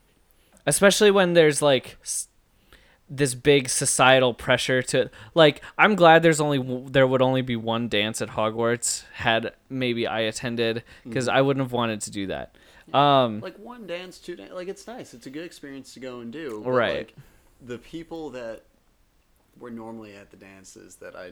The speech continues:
Speaker 2: had to attend because of high school just weren't
Speaker 1: Sure.
Speaker 2: the people I wanted to be surrounded by. So.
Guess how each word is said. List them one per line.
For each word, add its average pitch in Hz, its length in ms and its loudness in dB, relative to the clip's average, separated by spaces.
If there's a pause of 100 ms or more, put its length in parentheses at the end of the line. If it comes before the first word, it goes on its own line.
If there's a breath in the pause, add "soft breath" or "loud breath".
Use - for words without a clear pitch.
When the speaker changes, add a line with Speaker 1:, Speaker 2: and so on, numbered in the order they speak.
Speaker 2:
had 90 280 -18
to 87 100 -20
attend 85 400 -20
because 85 260 -20
of 82 120 -20
high 71 140 -20
school - 220 -20
just - 240 -20
weren't 104 140 -16
Speaker 1:
Sure. 107 160 -6
Speaker 2:
the 101 100 -8
people 117 200 -20
I - 20 -20
wanted 127 240 -18
to 131 60 -20
be 135 100 -20
surrounded 139 420 -20
by. 113 180 -20 (200)
So. - 180 -20